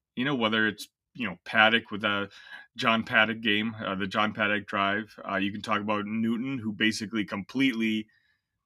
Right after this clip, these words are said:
shut down the Minnesota offense almost solo if you compare first half stats and second half stats. You have, uh, another, it's Caden Fagan.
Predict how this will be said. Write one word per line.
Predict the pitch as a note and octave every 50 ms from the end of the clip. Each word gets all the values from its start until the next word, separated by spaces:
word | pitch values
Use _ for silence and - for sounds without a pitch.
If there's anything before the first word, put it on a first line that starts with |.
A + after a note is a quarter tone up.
| _ _
shut | - - - E3 D#3+ C#3+ B2+
down | B2+ B2 A#2+ A#2 A#2
the | A2+ A2
Minnesota | G#2+ A2 A2 G#2+ - - G#2+ G#2 G#2 G2+
offense | F#2 G#2 G2+ - - G2+ F#2+ - -
almost | B2+ A#2+ A2 G#2 F#2 - -
solo | - C#3 C#3+ B2 G#2+ G2 F#2+ G2 G#2+
if | G#2 G2+ -
you | A#2 A2 G#2+ G#2+ G#2 F#2+ - _ -
compare | - A2 G2+ G2 G#2 G#2 G2
first | - - A#2+ A#2 - -
half | B2 G#2+ F#2+ -
stats | - B2 G#2+ F#2+ - -
and | F#2+ F#2+
second | - C#3+ C#3+ - C3
half | A2 G2+ F#2+ F2+ -
stats. | - - F#2 F#2 F#2 - - - _ _ _ _ _ _ _ _ _ _ _ _ _ _ _ _ _ _ _ - - - - - - - _ _
You | - A2 A2+
have, | A2 A2 A2 G#2+ G#2 G#2+ G#2 G2+ A2 A2+
uh, | G#2+ G#2 G#2 G#2 G#2+ G2+
another, | G#2 A2+ C3 F3+ A3 D3+ A2+
it's | A2+ A2+ - - - _ -
Caden | B2 A#2+ B2 - -
Fagan. | G3 G3+ A#3+ - - - -